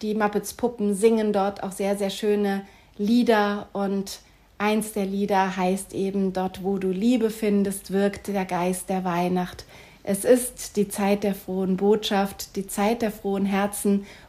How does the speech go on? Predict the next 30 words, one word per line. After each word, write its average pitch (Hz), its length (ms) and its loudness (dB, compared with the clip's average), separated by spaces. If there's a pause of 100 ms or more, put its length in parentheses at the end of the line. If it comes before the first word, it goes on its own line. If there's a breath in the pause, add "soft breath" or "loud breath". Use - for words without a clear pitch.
wo 196 80 -6
man 196 360 4
einander 220 480 2
lieb 202 320 0
hat 190 360 -2
und 190 160 -8
es - 180 -8
dem 185 180 -4
anderen 196 560 0
auch 240 220 -6
zeigt. - 540 -6 (720 soft breath)
Und 220 140 -6
genau 247 280 6
das 247 240 4
wünsche 240 280 2
ich - 80 -10
dir 226 100 0
jetzt 208 220 -4
von 196 160 -4
Herzen. 190 560 -4 (180)
Ich - 140 -16
wünsche 214 260 -2
dir, 190 300 0 (440 loud breath)
dass, - 440 -2
wenn 190 180 0
der 185 100 0
Geist 196 380 0
der 208 80 0
vergangenen 220 680 2
Weihnacht 202 600 0